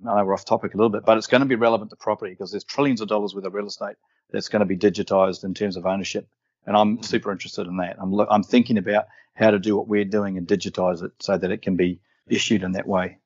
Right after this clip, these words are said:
Speaker 1: and traded in that way. And that's where the future is. But they're
Speaker 2: Yep.
Speaker 1: doing it in Africa for those reasons. And I think it's a great thing for the world. And, and I think they're onto it. I think they don't have that legacy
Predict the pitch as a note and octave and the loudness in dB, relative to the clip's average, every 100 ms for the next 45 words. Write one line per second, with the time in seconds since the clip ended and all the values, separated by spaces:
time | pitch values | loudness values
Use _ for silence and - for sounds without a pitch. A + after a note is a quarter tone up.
0 | - G#2 - G#2+ G#2 F#2 F2+ - F#2+ G2 | -12 -8 2 4 6 2 -4 -6 -6 -6
1 | G#2 G2+ - - F#2 - G2 G#2 G2 - | -2 -2 -2 -4 -4 -4 -6 -4 -6 -8
2 | - _ _ - - _ B2+ A#2+ C#3 C3+ | -20 _ _ -20 -20 _ 2 4 4 4
3 | B2+ A#2+ A2 A2+ B2 A2+ A2+ G#2+ - G#2+ | 0 -2 -4 -6 -8 -4 -4 -4 -6 -2
4 | A2+ G#2 G2+ G#2 G2+ G2 F2 - A2+ G2 | -2 -2 -6 -8 -8 -12 -14 -14 -10 -10
5 | F#2+ G#2+ F#2 G2+ F2 - F#2 F2 - A2 | -4 0 0 0 -4 -4 -4 -6 -2 4
6 | A2+ A2+ - G2+ - F#2+ G2 F#2+ F#2 G2 | 4 4 -2 -8 -8 -8 -6 -6 -6 -10
7 | F#2 F2+ - F#2+ F2+ G#2 F#2 F#2 F#2+ F2+ | -10 -10 -4 -2 0 -2 -2 0 0 0
8 | F#2 G2 F#2 G2+ - - - - - - | -2 -2 0 -2 -4 -18 -20 -20 -20 -6
9 | G#2+ G#2+ A#2 - G#2+ F#2+ - G2 F#2 - | -2 0 0 0 -2 -2 -4 -6 -6 -8
10 | F2+ F2 | -8 -10